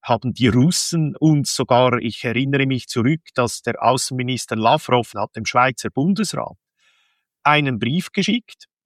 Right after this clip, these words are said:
und hat geschrieben, entweder seid ihr für uns oder gegen uns. Und das Gleiche haben die Amerikaner gemacht, die uns massivst unter Druck gesetzt haben. Und es braucht natürlich dann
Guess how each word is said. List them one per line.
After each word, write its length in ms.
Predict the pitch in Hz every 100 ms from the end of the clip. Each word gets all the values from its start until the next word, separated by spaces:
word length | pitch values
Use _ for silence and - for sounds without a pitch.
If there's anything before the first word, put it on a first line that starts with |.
| _
und 200 | - 131
hat 220 | 123 123 -
geschrieben, 560 | 127 135 156 165 156 -
entweder 420 | 151 151 143 131
seid 320 | 127 123 120
ihr 100 | 113
für 260 | - 160 196
uns 360 | 214 262 - -
oder 200 | 117 -
gegen 380 | 127 151 185
uns. 280 | 160 196 -
Und 180 | - 120
das 160 | 131 -
Gleiche 460 | 131 135 156 143
haben 240 | 120 113 127
die 120 | 123
Amerikaner 680 | - 117 113 - 104 160 160
gemacht, 580 | 151 139 - - - - -
die 80 | 143
uns 220 | 135 -
massivst 580 | 117 - - 147 156 -
unter 260 | 127 -
Druck 320 | 110 123 -
gesetzt 480 | - 143 135 - -
haben. 320 | 131 131 127 127 _ _ _ _ _
Und 300 | 120 120 - -
es 240 | 101 127
braucht 400 | - 123 151 -
natürlich 500 | 120 113 127 127 120
dann 380 | - 123 117 95